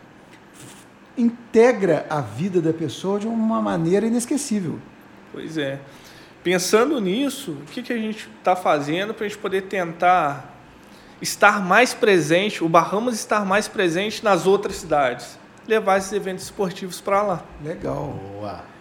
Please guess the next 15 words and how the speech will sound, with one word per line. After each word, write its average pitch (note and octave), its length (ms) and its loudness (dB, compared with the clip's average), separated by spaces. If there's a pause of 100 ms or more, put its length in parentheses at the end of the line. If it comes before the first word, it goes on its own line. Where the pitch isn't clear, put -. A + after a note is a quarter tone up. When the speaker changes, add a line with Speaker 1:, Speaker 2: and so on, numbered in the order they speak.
(120)
Speaker 2:
Diante F#3+ 420 0
disso, A3 440 -2
a - 20 4
gente F#3+ 240 -4
já G#3 80 -2
tá G#3 140 0
levando G3+ 340 0
pro G3 140 -10
Triângulo F3 340 -2
Mineiro D#3+ 320 -2
a C#3+ 60 -4
corrida, G3 600 -2 (680)
o D#3+ 80 0
beach D#3 300 -2
tênis, F#3+ 800 -4